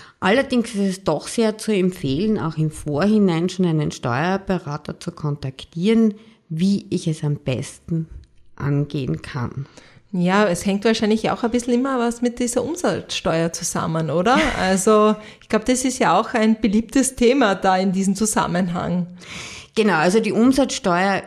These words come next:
Speaker 1: kommt ja nur dann zum Tragen, wenn ich auch umsatzsteuerpflichtig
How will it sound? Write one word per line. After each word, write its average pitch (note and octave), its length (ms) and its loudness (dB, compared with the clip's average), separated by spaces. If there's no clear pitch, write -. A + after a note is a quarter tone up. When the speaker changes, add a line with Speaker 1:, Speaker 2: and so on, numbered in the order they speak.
Speaker 1:
kommt F#3+ 260 2
ja D#3+ 80 0
nur D#3+ 160 0
dann C3 400 -2
zum G#3 240 -2
Tragen, F#3 500 2
wenn F#3 140 4
ich F#3 220 0
auch D3+ 160 -4
umsatzsteuerpflichtig - 1600 -2